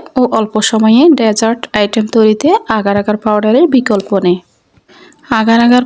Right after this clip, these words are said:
পাউডারের একটি প্লাস পয়েন্ট হচ্ছে জিলেটিন অনেক সময় ফ্রিজে রেখে জমাতে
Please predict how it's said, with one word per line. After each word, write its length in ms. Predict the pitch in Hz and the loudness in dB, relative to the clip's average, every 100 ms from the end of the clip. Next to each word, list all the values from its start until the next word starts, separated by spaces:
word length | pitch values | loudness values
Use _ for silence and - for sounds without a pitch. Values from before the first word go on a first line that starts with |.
| 247 | 0
পাউডারের 460 | 254 240 240 294 - - 208 | 0 0 0 0 -2 -4 -6
একটি 260 | - 247 392 403 _ _ - - | -4 -2 -2 -4 _ _ -10 -4
প্লাস 200 | 220 - - | -2 -2 -2
পয়েন্ট 260 | 208 214 220 | 0 0 0
হচ্ছে 300 | 226 226 - 349 359 | -4 -4 -2 2 2
জিলেটিন 500 | - 214 208 - 269 359 - 196 | 2 2 2 0 2 2 0 -2
অনেক 180 | 196 214 - | 0 -2 -2
সময় 200 | 262 254 254 | -2 -2 0
ফ্রিজে 320 | 254 247 254 | 0 2 0
রেখে 180 | 247 254 247 | 0 -2 -2
জমাতে 320 | 240 240 240 | 0 0 -2